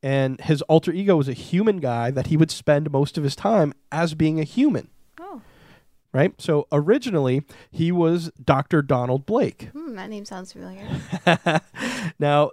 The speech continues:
Speaker 1: the idea behind Donald Blake was, and it, it's, it was a little hard to tell whether or not this was retconned later or what, but Thor was cast out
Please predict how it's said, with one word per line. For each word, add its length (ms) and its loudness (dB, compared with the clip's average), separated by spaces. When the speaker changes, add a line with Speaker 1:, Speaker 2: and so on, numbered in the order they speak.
Speaker 1:
the 480 0
idea 340 2
behind 340 0
Donald 280 2
Blake 320 -2
was, 500 0
and 140 2
it, 80 0
it's, 400 -4
it 120 4
was 100 4
a 40 -4
little 180 -2
hard 220 0
to 60 -10
tell 220 0
whether 160 0
or 40 -4
not 140 -6
this 140 -4
was 120 0
retconned 600 2
later 320 0
or 200 2
what, 360 0
but 320 -2
Thor 360 0
was 160 -6
cast 420 -2
out 280 0